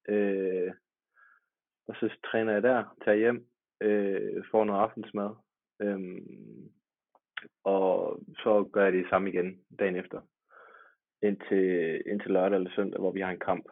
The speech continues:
Øh, ja. Så den er, den, den, den lyder ikke så sjov, men altså,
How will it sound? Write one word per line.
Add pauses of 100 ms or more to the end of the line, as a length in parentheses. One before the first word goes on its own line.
(460)
Øh, (580)
ja. (1300)
Så (720)
den
er,
den, (220)
den,
den
lyder
ikke
så
sjov,
men
altså,